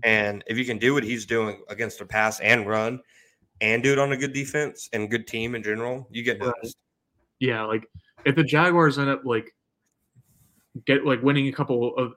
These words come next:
Speaker 2: in a row in, like, the middle of the season, like, beat the Niners and or the Ravens and or the Bengals, um,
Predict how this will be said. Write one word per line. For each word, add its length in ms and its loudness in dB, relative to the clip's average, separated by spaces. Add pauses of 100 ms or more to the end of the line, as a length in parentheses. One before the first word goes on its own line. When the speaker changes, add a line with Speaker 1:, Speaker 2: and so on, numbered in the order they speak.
Speaker 2:
in 120 -4
a 60 -4
row 440 0
in, 160 -10
like, 160 -6
the 60 -8
middle 200 -2
of 60 0
the 60 -2
season, 500 -2
like, 220 -6
beat 180 -4
the 40 -6
Niners 760 -4 (300)
and 260 -4
or 200 0
the 120 -6
Ravens 460 -4
and 200 -8
or 120 0
the 80 -4
Bengals, 680 -6 (240)
um, 420 -4